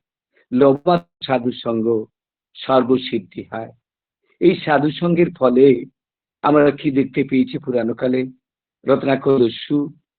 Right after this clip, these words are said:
এই সাধু সঙ্গে বলে বাল্মীকিতে পরিণত হলো, আর বার বনিতা ম্যাগডালিন সাধু সং-, আহ, সঙ্গের ফলে সে মহেশ নারীতে পরিণত হলো,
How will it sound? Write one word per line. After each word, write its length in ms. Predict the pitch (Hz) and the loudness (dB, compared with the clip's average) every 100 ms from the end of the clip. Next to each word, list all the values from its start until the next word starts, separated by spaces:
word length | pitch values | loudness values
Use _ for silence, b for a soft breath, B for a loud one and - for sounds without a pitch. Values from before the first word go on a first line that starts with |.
| _ _ | _ _
এই 160 | 131 127 | -6 -2
সাধু 260 | 127 123 | -2 -2
সঙ্গে 240 | - 131 131 | -4 -4 0
বলে 160 | 135 | 0
বাল্মীকিতে 540 | 127 117 110 123 151 139 | 0 -2 -2 -6 -4 -4
পরিণত 480 | 117 110 113 - | -4 -6 -8 -10
হলো, 300 | 107 110 113 - _ _ _ _ _ b | -12 -12 -14 -20 _ _ _ _ _ b
আর 280 | 123 127 117 117 _ _ - | 2 2 2 -2 _ _ -6
বার 440 | 123 127 127 147 | 0 2 2 2
বনিতা 360 | 143 151 151 151 | 4 2 2 2
ম্যাগডালিন 720 | 135 123 123 143 151 147 147 - _ _ _ _ | 2 2 0 2 2 2 -4 -14 _ _ _ _
সাধু 340 | - 135 135 | -4 0 0
সং-, 340 | 135 151 135 135 b b 143 | -2 -2 -4 -4 b b 0
আহ, 380 | 139 131 131 131 | 2 4 4 0
সঙ্গের 420 | - 139 139 135 - _ _ | 0 2 4 2 -2 _ _
ফলে 500 | - 123 131 143 147 _ _ _ 135 | -2 2 4 2 0 _ _ _ 2
সে 220 | 131 117 | 4 4
মহেশ 340 | 123 127 135 127 127 | 2 0 -2 -4 -2
নারীতে 420 | 117 107 120 135 | -2 -2 -6 -6
পরিণত 500 | 131 120 110 107 - | -6 -6 -6 -10 -8
হলো, 300 | 110 113 113 | -8 -8 -14